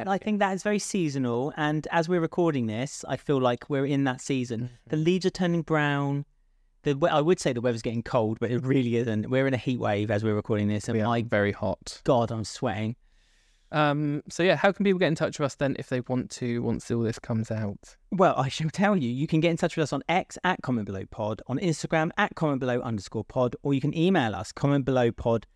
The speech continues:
Speaker 2: at gmail dot com.
Speaker 1: That's right.
Speaker 2: Get in touch with your stories you'd like us to talk about,
Speaker 1: Mm-hmm.
Speaker 2: or, uh, if you have any comments you'd like to make on any of the stories we have talked about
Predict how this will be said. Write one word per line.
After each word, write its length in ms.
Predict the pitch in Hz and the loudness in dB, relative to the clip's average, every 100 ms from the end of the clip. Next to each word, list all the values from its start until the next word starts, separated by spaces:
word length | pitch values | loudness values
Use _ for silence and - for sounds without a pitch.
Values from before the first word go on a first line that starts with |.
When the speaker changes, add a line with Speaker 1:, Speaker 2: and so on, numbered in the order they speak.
| _ _ _ - | _ _ _ -6
Speaker 2:
at 220 | 120 - | -6 -4
gmail 400 | - 120 113 110 | 0 2 2 0
dot 160 | 107 - | -4 -6
com. 240 | - 160 165 | 2 4 4
Speaker 1:
That's 160 | 170 | 0
right. 140 | - - _ | -6 -12 _
Speaker 2:
Get 120 | - 190 | -2 0
in 60 | |
touch 220 | 185 190 | 2 0
with 120 | 175 151 | 0 -2
your 120 | 143 | -2
stories 580 | - - 185 208 240 208 | -2 2 4 4 2 0
you'd 100 | 180 | 0
like 180 | 165 | -2
us 60 | 160 | -4
to 100 | - | -8
talk 240 | - 185 175 | -4 -2 2
about, 260 | 190 202 170 | 2 2 2
Speaker 1:
Mm-hmm. 80 | 208 | 0
Speaker 2:
or, 320 | 202 202 226 | 2 2 0
uh, 260 | - 165 165 170 | 0 0 0 -2
if 220 | 180 160 - | -2 -2 0
you 80 | 170 | 0
have 100 | 170 | 0
any 380 | 175 180 175 - - | 0 0 0 -4 -4
comments 440 | 190 185 175 - | 0 0 0 -4
you'd 80 | 180 | -4
like 140 | 180 | -2
to 80 | - | -2
make 160 | 185 180 | -2 0
on 100 | 190 | 0
any 100 | 190 | 0
of 40 | 190 | -2
the 60 | |
stories 460 | - - 214 214 180 | -2 0 2 2 0
we 120 | 214 - | -4 -2
have 260 | - 330 | -4 -4
talked 260 | - 117 - | -4 -6 -4
about 300 | 117 113 | 0 0